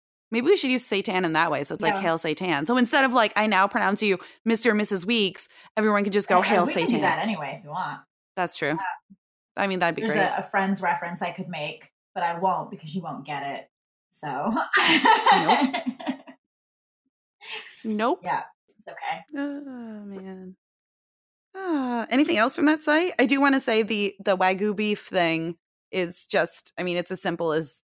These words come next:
Speaker 1: as simple as that as it can be. Um, Andy at least will probably find this interesting, and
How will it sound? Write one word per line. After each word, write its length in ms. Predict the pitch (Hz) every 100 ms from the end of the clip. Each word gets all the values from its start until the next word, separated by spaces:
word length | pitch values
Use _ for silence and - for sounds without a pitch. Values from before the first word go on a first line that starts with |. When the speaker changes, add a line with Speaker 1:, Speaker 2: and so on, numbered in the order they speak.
| _ 233
Speaker 1:
as 120 | 226
simple 340 | - 302 202
as 140 | 175 175
that 360 | 151 143 -
as 140 | 160 - - - _ _ _
it 160 | - -
can 240 | 185 170
be. 280 | 156 151 151 _ -
Um, 460 | 180 170 160 160 175 _ _ _ -
Andy 220 | 214 180
at 80 | 151
least 200 | 151 -
will 60 | 147
probably 320 | 175 156 160
find 240 | 156 147
this 100 | 151
interesting, 560 | 151 160 151 151 143 151 _ _ _ _ _ _ -
and 380 | 156 147 151